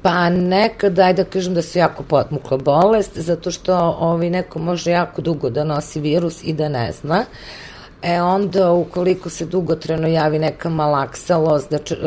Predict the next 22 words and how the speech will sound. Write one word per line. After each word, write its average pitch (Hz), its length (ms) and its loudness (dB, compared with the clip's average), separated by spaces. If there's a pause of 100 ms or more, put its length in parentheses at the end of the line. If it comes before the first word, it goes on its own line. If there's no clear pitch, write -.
(360)
ne 160 300 0
može 165 220 0
da 151 120 -8
se - 180 -2
obavlja 151 440 2
ono 143 160 -2
što - 160 -10
se - 180 0
obavljalo 143 540 0
ranije, 170 800 2
eventualno 160 760 0 (400)
ukoliko 160 500 -2
se 170 140 -4
uradi 170 280 2
neka 165 300 0
analiza 165 580 2
krvi 180 300 2
pa - 140 -8
bude 156 280 0
odskakanje 156 680 -2
nekih 147 400 -4
parametara, 143 800 0